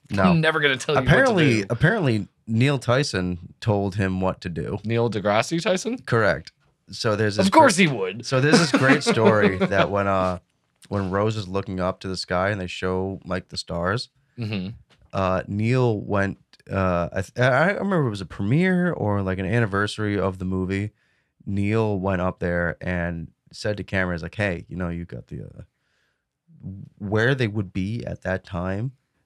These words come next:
Speaker 1: the stars that you're looking up at, that's, that's not correct." And, uh, James was like, "Oh, Neil, thank you for saying that. You know, the, the rest of the movie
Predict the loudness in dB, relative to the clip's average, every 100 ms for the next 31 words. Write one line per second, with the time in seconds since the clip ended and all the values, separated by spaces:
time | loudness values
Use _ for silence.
0 | _ -8 -4 -2 -2 -2 -4 -6 -6 -6
1 | -8 -6 -6 -4 -8 -8 _ -6 -6 -6
2 | _ _ -6 -4 -4 -6 -16 -12 -12 -14
3 | _ _ -20 _ _ _ _ _ -2 0
4 | 0 -2 -6 -12 _ _ -4 -4 -4 -4
5 | -4 -6 -8 _ _ _ 2 4 4 0
6 | -10 -20 -20 _ _ -20 _ _ -8 -2
7 | 0 0 -4 _ _ _ -2 0 0 -4
8 | -4 -2 -2 -6 -6 -4 -2 -2 -4 -2
9 | -2 -4 _ _ _ _ 0 0 0 -4
10 | -2 0 0 0 -2